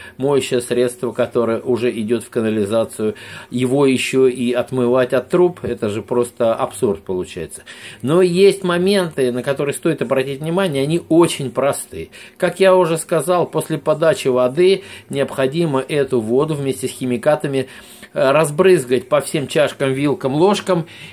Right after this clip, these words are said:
и смыть. Поэтому именно, э, орошение водой, э, играет большую роль. А в орошении применяет в-, участие вот, э, эти лопасти по всей машине.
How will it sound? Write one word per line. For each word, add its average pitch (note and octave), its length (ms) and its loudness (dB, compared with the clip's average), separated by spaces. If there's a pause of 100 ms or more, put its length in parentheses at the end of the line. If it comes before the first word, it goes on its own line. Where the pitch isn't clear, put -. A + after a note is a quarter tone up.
(180)
и F#3 300 -4
смыть. D3 600 0
Поэтому E3+ 580 2
именно, E3+ 680 0 (300)
э, A2 340 -6
орошение D3 840 -2
водой, C3 640 0 (400)
э, A#2 240 0
играет E3 300 2
большую D3+ 400 0
роль. A2 260 0
А D3+ 100 2
в E3 60 2
орошении F#3 560 0
применяет D3+ 720 -4
в-, A#2+ 420 -8
участие E3+ 600 -2 (340)
вот, F#3+ 480 2
э, C3+ 240 0
эти D#3 380 -2
лопасти C3+ 720 0
по A#2+ 160 -2
всей D3+ 260 -4
машине. B2+ 520 -8